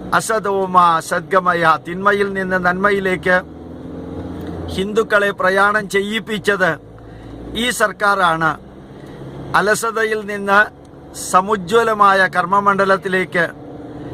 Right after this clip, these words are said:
ഇരുട്ടിൽ നിന്ന് തമസോമ ജ്യോതിർഗമയ നമ്മളെ കൊണ്ടുപോയത് ഈ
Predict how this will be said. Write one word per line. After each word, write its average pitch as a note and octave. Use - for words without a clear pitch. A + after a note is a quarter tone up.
ഇരുട്ടിൽ A#3+
നിന്ന് G#3
തമസോമ F#3+
ജ്യോതിർഗമയ F3+
നമ്മളെ G3+
കൊണ്ടുപോയത് F#3+
ഈ -